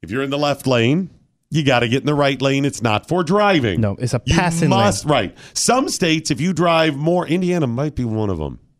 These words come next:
Speaker 1: Some states have passed laws where you cannot drive in the left lane for more than a mile or so.
Speaker 2: The Carolinas.
Speaker 1: You must get over to the right.
Speaker 2: Yep.
Speaker 1: Most states at least have some version of this, though.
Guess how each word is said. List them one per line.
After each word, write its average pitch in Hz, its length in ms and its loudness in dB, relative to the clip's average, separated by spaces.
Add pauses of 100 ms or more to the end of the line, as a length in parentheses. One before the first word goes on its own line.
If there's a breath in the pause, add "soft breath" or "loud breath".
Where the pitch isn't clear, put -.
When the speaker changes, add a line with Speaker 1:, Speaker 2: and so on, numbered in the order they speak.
(540 soft breath)
Speaker 1:
Some 208 320 2
states 170 280 -2
have 143 100 -6
passed 131 300 0
laws 107 380 0 (220 loud breath)
where 139 120 2
you 139 80 2
cannot 147 380 0
drive 170 300 0
in 156 60 0
the 143 80 0
left 127 240 0
lane 131 240 0
for 131 120 -4
more 135 180 2
than 135 140 0
a 131 60 0
mile 147 340 0
or 117 60 0
so. 107 400 0
Speaker 2:
The 117 80 2
Carolinas. 135 720 0
Speaker 1:
You 131 160 2
must 135 600 0 (200)
get 165 160 2
over 160 240 2
to 143 60 0
the 143 100 0
right. 110 300 0 (360)
Speaker 2:
Yep. 107 260 -4 (600)
Speaker 1:
Most 202 300 0
states 170 380 -2
at - 120 -4
least 185 280 0
have 139 240 0
some 170 240 0
version 147 320 -2
of 135 120 -2
this, 156 240 -2
though. 85 320 -2